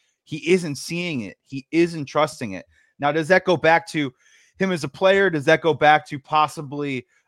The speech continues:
um, the fact that our, our right guard had a death in the family and just now is getting back into the lineup? Our center has been a turnstile position.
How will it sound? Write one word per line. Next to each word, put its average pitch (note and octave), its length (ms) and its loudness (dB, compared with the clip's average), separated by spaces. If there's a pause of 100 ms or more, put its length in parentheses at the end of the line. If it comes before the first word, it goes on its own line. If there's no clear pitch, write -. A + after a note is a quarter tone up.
(120)
um, C#3+ 240 4
the C#3 80 -2
fact D3 340 0
that C3+ 320 0
our, C3+ 240 -2
our C#3 160 2
right C#3 240 -4
guard C#3+ 320 6
had C3+ 140 2
a A#2 40 0
death C#3 300 -2
in B2+ 80 -8
the A#2 60 -8
family C#3 500 -6
and A2+ 160 -8
just C3 240 -10
now B2 300 -4
is B2 80 -8
getting C3 240 -6
back B2 320 -2
into A2+ 180 -10
the F#2+ 80 -12
lineup? C3+ 480 -4 (380)
Our B2 100 -6
center D3 400 -2
has C3 220 -2
been C3 120 -6
a G#2+ 60 -8
turnstile C3+ 640 -2
position. B2+ 520 -10